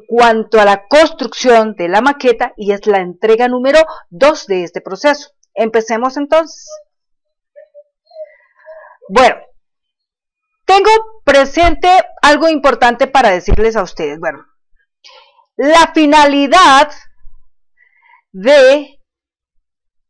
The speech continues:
el cuerpo,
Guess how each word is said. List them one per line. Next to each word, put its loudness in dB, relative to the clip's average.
el 2
cuerpo, 0